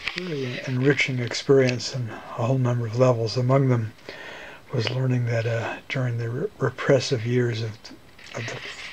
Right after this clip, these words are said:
communist regimes, that artists, visual artists, uh, in, like, two D, for example, two-dimensional art making, frequently, uh, survived by doing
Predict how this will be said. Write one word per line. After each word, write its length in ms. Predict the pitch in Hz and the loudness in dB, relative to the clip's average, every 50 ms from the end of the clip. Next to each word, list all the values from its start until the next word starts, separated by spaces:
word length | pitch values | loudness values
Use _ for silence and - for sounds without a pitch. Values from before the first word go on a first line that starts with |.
| - | -4
communist 640 | - - 131 131 127 123 117 117 - - - - - - - - - - - - - - - - - - - - - - - - - - - - - - - - - - - - - | -2 -2 0 0 0 -2 -2 -4 -4 -6 -6 -6 -6 -6 -8 -8 -10 -14 -20 -20 -20 -20 -20 -20 -20 -20 -16 -12 -12 -14 -14 -16 -20 -20 -20 -20 -18 -16 -16 -16 -16 -16 -12 -4 0
regimes, 760 | 131 123 117 127 143 147 143 131 135 147 147 - - - - - - - - - - - - - - - - - - - - - - - - - - | 0 2 4 6 6 6 6 4 2 0 0 -2 -2 -4 -6 -10 -18 -20 -20 -20 -20 -18 -16 -16 -16 -16 -18 -18 -16 -16 -14 -12 -12 -12 -12 -12 -8
that 240 | - 147 143 - - - - | -4 -4 -4 -4 -2 2 4
artists, 640 | 143 135 127 127 120 - - - - - - - - | 4 6 6 4 2 2 0 -2 -2 -2 -4 -4 -2
visual 380 | 127 139 151 151 147 135 123 | 0 2 4 4 4 4 4
artists, 540 | 120 117 117 117 113 104 - - - - - | 4 2 0 0 -2 -2 -2 -2 -2 -2 -4
uh, 300 | 139 117 113 110 107 - - - - - - - - - - - - - - - - - - - - - - - - _ - - - - - - - - - - - - - - - - - - - - | -6 -8 -8 -8 -10 -12 -12 -16 -20 -20 -20 -20 -20 -20 -20 -20 -20 -20 -20 -20 -20 -20 -20 -20 -18 -16 -16 -16 -16 _ -20 -20 -20 -20 -20 -20 -20 -20 -20 -20 -20 -20 -20 -20 -20 -20 -20 -20 -16 -10
in, 240 | 156 131 117 113 117 | -8 -8 -6 -6 -6
like, 260 | 120 113 - - - | -8 -6 -6 -4 -4
two 180 | - - - 139 | -2 -2 -2 -2
D, 220 | 120 120 127 123 | 0 0 0 0
for 200 | 117 - - 139 | 0 0 0 0
example, 480 | 127 110 - 117 110 107 110 - 131 123 - | 0 0 -2 -4 -4 -6 -6 -8 -8 -8 -8
two-dimensional 640 | - - 147 127 123 117 123 117 - - - 147 - | -8 -6 -6 -6 -4 -4 -2 -2 -2 -2 -2 -4 -4
art 160 | 139 147 - | -4 -4 -4
making, 360 | 160 135 123 123 - 123 113 113 107 - - - - - - - - - - - - - - - - - - - - - | -4 -4 -4 -4 -4 -4 -6 -6 -8 -12 -18 -20 -20 -20 -20 -20 -20 -20 -18 -18 -16 -16 -16 -18 -18 -20 -20 -20 -20 -14
frequently, 640 | - - - - 131 - 151 135 123 120 117 120 113 113 | -10 -6 -6 -4 -2 -2 0 0 0 0 0 0 0 0
uh, 300 | 117 117 117 110 - - | -2 -2 -4 -6 -6 -4
survived 760 | - - - 139 120 107 120 127 127 127 123 120 113 123 120 | -4 -4 -4 -4 -4 0 4 4 6 6 6 4 2 0 0
by 200 | 123 117 117 120 | -2 0 0 0
doing 460 | 117 123 127 123 123 123 117 117 117 | 0 0 2 2 2 2 0 -2 -4